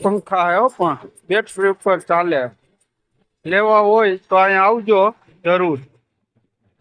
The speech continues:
જો અહીંયા ઘઉં ભરવા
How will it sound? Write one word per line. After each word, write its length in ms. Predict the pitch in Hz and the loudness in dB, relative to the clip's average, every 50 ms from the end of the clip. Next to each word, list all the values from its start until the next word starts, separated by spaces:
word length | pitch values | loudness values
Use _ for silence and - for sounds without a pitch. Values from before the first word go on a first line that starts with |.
| _ _ _ _ _ _ _ _ _ _ _ _ _ _ - 147 | _ _ _ _ _ _ _ _ _ _ _ _ _ _ -14 -8
જો 100 | 156 190 202 | -4 -2 -2
અહીંયા 440 | 196 196 196 196 196 190 185 180 170 - - - - _ _ _ _ _ - | 0 0 -2 -2 -2 -2 -2 -2 -4 -10 -18 -20 -20 _ _ _ _ _ -6
ઘઉં 200 | 160 185 196 196 160 139 | -4 -2 -2 -2 -2 -2
ભરવા 320 | 175 196 196 196 190 175 | -2 -2 0 0 -2 -2